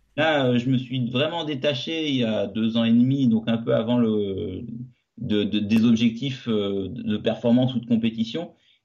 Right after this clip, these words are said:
Et je voulais justement me détacher de ça, c'est pour, euh,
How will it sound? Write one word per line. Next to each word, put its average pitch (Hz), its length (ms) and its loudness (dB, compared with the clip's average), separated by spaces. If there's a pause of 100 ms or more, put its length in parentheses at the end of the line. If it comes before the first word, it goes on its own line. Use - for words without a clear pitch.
Et 120 260 4
je 113 140 -4
voulais 127 400 0
justement 156 420 -4
me 151 80 -2
détacher 127 360 -2
de - 60 -8
ça, - 120 0
c'est 131 180 -8
pour, 120 240 0
euh, 107 260 0